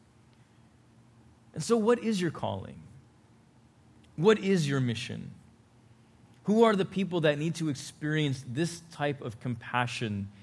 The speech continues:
in your life? Sometimes we're not sure if we want more. Oh man, that means you're the one who needs the more.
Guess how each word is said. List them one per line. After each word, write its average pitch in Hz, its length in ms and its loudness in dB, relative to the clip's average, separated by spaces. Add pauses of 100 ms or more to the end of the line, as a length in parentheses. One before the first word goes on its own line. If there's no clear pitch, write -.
(220)
in 131 140 0
your 120 220 0
life? 110 560 -6 (2250)
Sometimes 170 420 -2
we're 170 80 0
not 175 160 4
sure 170 200 0
if 165 100 -2
we 165 140 2
want 156 320 2
more. 175 400 0 (1080)
Oh 127 240 0
man, 131 280 0
that 147 200 0
means 151 260 -2
you're 147 140 0
the 151 80 0
one 139 240 0
who 123 160 -2
needs 117 360 -2
the 110 100 -8
more. 101 420 -6